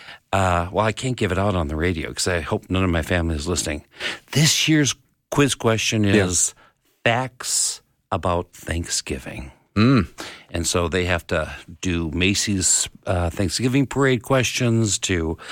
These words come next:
Speaker 1: who s-, who started the, uh,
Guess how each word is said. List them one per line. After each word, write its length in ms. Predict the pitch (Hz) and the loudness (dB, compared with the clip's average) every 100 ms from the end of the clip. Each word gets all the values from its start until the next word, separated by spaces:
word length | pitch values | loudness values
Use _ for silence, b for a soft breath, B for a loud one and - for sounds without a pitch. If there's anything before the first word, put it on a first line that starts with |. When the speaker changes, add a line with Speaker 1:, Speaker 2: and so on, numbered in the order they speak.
| B B B B - | B B B B -10
Speaker 1:
who 140 | - 113 | 0 2
s-, 240 | 107 - - | 2 -2 -4
who 200 | 110 107 | 0 0
started 680 | - - 104 110 113 98 - | 2 2 2 4 0 -2 -6
the, 440 | 87 95 92 90 | 0 2 4 4
uh, 220 | 87 87 | 4 2